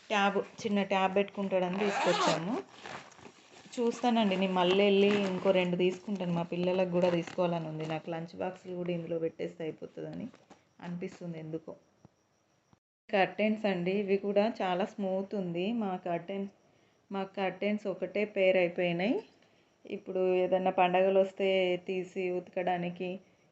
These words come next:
ఇంకా ఖాళీ ఉంటుందండి, అందుకోసం, ఓ, ఇంకొక పేర్ తీసుకుందామని ఇవి ఫోర్ తీసుకున్నానండి. చాలా బాగున్నాయి.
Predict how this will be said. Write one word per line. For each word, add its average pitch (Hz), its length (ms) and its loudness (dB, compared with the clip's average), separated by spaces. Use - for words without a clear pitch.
ఇంకా 196 160 -4
ఖాళీ 180 420 0
ఉంటుందండి, 175 680 -4
అందుకోసం, 175 600 -6
ఓ, 180 260 -2
ఇంకొక 180 400 -4
పేర్ 180 260 0
తీసుకుందామని 190 840 -4
ఇవి 190 180 2
ఫోర్ 190 400 -2
తీసుకున్నానండి. 185 880 -4
చాలా 185 200 -2
బాగున్నాయి. 180 640 -4